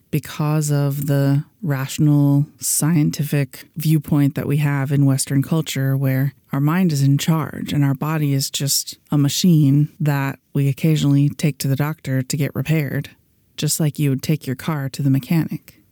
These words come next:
But as we were saying earlier with psychosomatic symptoms, our bodies can tell us what emotions we're feeling. When we're refusing to feel an emotion in our minds, even if that's an unconscious refusal, it comes out in our body as chest pain or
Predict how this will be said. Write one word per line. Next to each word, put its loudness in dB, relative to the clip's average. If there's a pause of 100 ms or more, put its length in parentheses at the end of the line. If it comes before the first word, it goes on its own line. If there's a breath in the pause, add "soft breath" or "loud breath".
(140)
But 0
as -2
we 0
were 0
saying 0
earlier 2
with 0
psychosomatic 0 (160)
symptoms, 0 (300)
our -2
bodies 0
can 2
tell -2
us -2
what 0
emotions 0
we're -2
feeling. -6 (200)
When 4
we're 4
refusing 2
to -6
feel 0
an 4
emotion 0
in 2
our 2
minds, 2
even 2
if 0
that's -4 (100)
an 2
unconscious 0
refusal, -2 (120)
it -4
comes 2
out 0
in 4
our 2
body -4
as -2
chest -4
pain 2
or 0